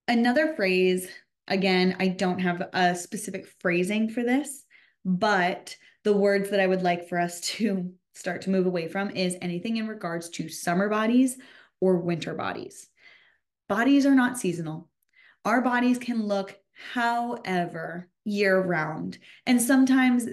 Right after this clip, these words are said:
that is impacted by what we are going through at that time, such as any kind of stressors or a season of life that is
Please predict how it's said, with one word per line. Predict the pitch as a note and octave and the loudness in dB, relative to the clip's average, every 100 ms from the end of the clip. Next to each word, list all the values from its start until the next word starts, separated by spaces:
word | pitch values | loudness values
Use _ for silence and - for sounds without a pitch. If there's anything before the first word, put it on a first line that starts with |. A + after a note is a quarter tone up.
| F#3+ | -2
that | G3+ G#3 - | 0 0 2
is | G3 G3 | 2 2
impacted | - F#3 G3 F#3 D#3+ E3+ A#3+ A#3+ | 0 -4 -4 -8 -10 -6 -4 0
by | G#3 | 0
what | G3 F#3+ G3 D#3+ | 2 2 0 -2
we | F3 A#3+ | -2 -2
are | B3+ G#3+ G#3+ | -4 -6 -6
going | F#3+ F#3+ F#3+ F3+ | -4 -2 -2 -4
through | - E3+ F#3 A3 | -10 -6 -4 -4
at | - F3+ - | -4 -6 -6
that | E3 D#3+ - | -10 -10 -12
time, | - D#3+ D3+ - | -12 -8 -8 -8
such | - F3 - | -4 -4 -4
as | E3+ - | -6 -2
any | F#3 F#3 | 0 0
kind | - E3+ | -2 -6
of | E3+ | -6
stressors | E3+ - C#4 C#4+ - B3+ A#3+ A#3+ A#3 - - - - | -10 -6 0 0 0 0 0 0 -2 -8 -20 -10 0
or | G#3 G3+ G3 - | 2 4 2 0
a | G3 F#3+ F#3+ - | 0 2 0 -2
season | - A#3+ A#3+ A#3 | -8 -8 -6 -4
of | G3+ | -4
life | F#3 F3+ F#3 | -2 -2 -2
that | F3+ | -4
is | F3+ | -4